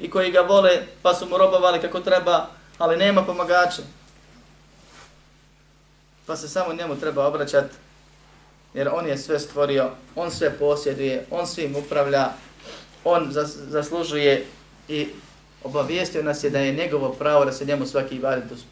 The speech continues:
usmjerava i ispoljava. U vjerovanju u Allaha, u amentu billah spada. Vjerovanje da Allah ima i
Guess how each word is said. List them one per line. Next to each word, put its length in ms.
usmjerava 520
i 40
ispoljava. 540
U 80
vjerovanju 540
u 40
Allaha, 420
u 140
amentu 360
billah 480
spada. 360
Vjerovanje 340
da 120
Allah 300
ima 180
i 80